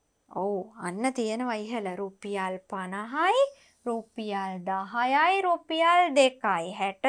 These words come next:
දෙකයි. ආ, කාටද කියන්න පුළුවන් එහෙනම් රුපියල් හයසීය කොහෙද තියෙන්නේ කියලා? මේ තියෙන්නේ නේද?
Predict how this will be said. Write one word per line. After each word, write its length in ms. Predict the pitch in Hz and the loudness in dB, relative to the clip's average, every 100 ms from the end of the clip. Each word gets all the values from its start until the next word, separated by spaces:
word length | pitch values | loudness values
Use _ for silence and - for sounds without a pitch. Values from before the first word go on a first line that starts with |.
| 277 | 2
දෙකයි. 540 | 220 202 - 220 180 - - _ _ _ - | 0 -4 -6 -6 -4 -8 -12 _ _ _ -8
ආ, 280 | 190 - - | -6 -6 -8
කාටද 480 | - 196 269 349 453 508 | 0 4 4 6 2 2
කියන්න 440 | 254 208 233 311 339 | -2 -4 -4 -4 -2
පුළුවන් 520 | 240 202 233 285 277 | -2 0 0 0 -2
එහෙනම් 560 | 202 208 262 233 226 226 - _ _ - | -8 -8 -6 -4 -6 -12 -18 _ _ -2
රුපියල් 540 | 254 254 330 359 359 - | -2 0 2 4 2 0
හයසීය 720 | 269 262 277 - 240 226 262 | -2 0 -2 -4 -4 -4 -4
කොහෙද 340 | 285 320 320 349 | -2 -2 -2 -2
තියෙන්නේ 480 | 381 381 359 294 220 | 0 0 0 -2 -6
කියලා? 480 | - 196 185 190 - _ | -8 -12 -12 -14 -16 _
මේ 220 | - 190 185 | -20 -18 -12
තියෙන්නේ 500 | - 294 294 226 196 | -8 -8 -8 -10 -8
නේද? 360 | 233 508 453 | -4 -2 2